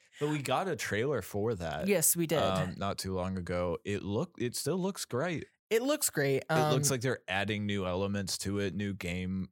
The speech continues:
Speaker 1: functions. I'd say the critique of Breath of the Wild, it, which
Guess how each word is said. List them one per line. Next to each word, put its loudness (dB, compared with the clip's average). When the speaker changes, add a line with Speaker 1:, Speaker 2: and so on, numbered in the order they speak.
Speaker 1:
functions. -4
I'd 0
say 2
the -4
critique -4
of -8
Breath -4
of -12
the -4
Wild, -2
it, -2
which -2